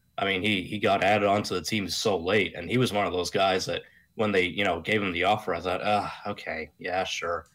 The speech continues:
We'll, we'll take another flyer on him. Let's see what happens." You know, he'll probably blow up in the third game that he pitches, and we'll never see him again. But he's proving me wrong. He's proven a lot of people wrong. Um, his, his fastball still has a ton of life to it. And if he can pinpoint it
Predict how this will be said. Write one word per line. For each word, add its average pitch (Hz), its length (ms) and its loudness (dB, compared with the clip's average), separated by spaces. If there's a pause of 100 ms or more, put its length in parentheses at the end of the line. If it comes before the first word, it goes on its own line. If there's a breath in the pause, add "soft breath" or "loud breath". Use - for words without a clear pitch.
(360 soft breath)
We'll, 101 220 4
we'll 104 100 4
take 107 240 2
another 107 240 4
flyer 92 460 2
on 95 160 4
him. 92 120 0
Let's 87 180 -2
see 110 120 -2
what 104 120 0
happens." 87 580 -2
You 92 60 -8
know, 85 180 -2
he'll 87 100 -4
probably 92 460 -2 (320 soft breath)
blow 104 220 4
up 95 200 2
in 95 140 -2
the 85 80 -4
third 92 280 2
game 90 440 0
that 90 100 -2
he 90 120 -2
pitches, 92 480 -4
and 87 100 -4
we'll 87 80 -2
never 92 220 0
see 92 200 -4
him 85 120 -4
again. 85 340 -8 (400)
But 92 340 2
he's - 220 -6
proving 113 380 2
me 110 100 4
wrong. 104 380 4
He's - 80 -20
proven 110 240 2
a 90 40 4
lot 98 200 6
of - 60 -2
people - 240 -6
wrong. 80 300 -2 (480 soft breath)
Um, 82 440 2 (160)
his, 113 580 0
his 127 240 2
fastball 101 480 0
still 110 160 -2
has 87 100 -4
a 82 60 -12
ton - 160 -2
of 87 80 0
life 92 300 -2
to 95 180 -2
it. 95 120 -2 (460 soft breath)
And 87 380 0
if 90 100 -4
he 120 140 4
can 87 240 0
pinpoint 101 520 -2
it 107 140 -2